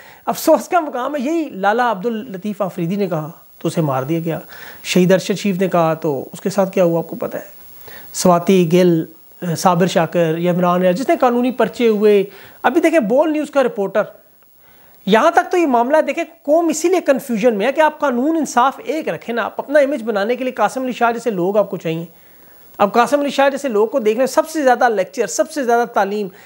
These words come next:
सबसे ज़्यादा तरबियत उसने जिन इदारों की की, अदलिया की, पुलिस की,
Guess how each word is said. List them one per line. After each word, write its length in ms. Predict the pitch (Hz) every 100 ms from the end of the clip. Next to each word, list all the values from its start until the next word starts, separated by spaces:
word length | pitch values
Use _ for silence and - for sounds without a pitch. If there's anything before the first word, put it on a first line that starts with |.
| -
सबसे 360 | - 339 320 320
ज़्यादा 200 | 277 277 269
तरबियत 340 | 233 240 262
उसने 240 | 247 285 277
जिन 200 | 196 262
इदारों 320 | 254 180 196 220
की 120 | 196
की, 200 | 208 202
अदलिया 400 | - 190 202 202
की, 180 | 190 190
पुलिस 420 | 190 185 196 196
की, 200 | - 190